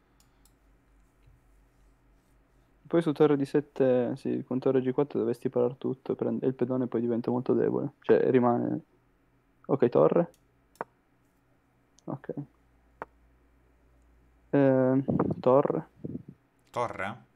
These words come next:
Speaker 1: Sì.
Speaker 2: Che devo fare qua? Non lo so.
Speaker 1: Torre G cinque. Sì, esatto.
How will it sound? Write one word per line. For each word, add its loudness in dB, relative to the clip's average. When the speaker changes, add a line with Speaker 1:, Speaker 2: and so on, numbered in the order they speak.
Speaker 1:
Sì. -8
Speaker 2:
Che -12
devo -14
fare -20
qua? -18
Non -16
lo -20
so. -20
Speaker 1:
Torre 2
G -4
cinque. -8
Sì, -8
esatto. -6